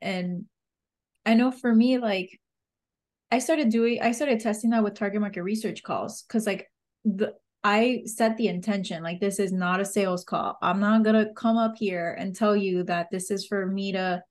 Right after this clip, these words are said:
like, ask you questions and for you to get coaching and then hit you with a pitch at the end. Like,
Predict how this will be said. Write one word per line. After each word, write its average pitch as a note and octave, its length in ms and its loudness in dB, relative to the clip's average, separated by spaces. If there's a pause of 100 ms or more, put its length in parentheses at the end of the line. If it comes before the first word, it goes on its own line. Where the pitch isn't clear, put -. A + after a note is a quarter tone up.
(500)
like, F#3+ 180 -6
ask G3+ 220 -2
you A3 80 4
questions G#3+ 440 2
and F#3+ 100 -2
for G3+ 80 -2
you G3 140 2
to G3+ 60 2
get F#3+ 180 -4
coaching A3+ 420 0
and G3 160 -4
then F#3+ 140 -4
hit G#3+ 280 2
you G#3 80 0
with F#3 140 -6
a F3+ 60 -10
pitch G#3+ 360 -2
at - 140 -8
the D#3+ 140 -6
end. A2 240 -6
Like, E3+ 220 -12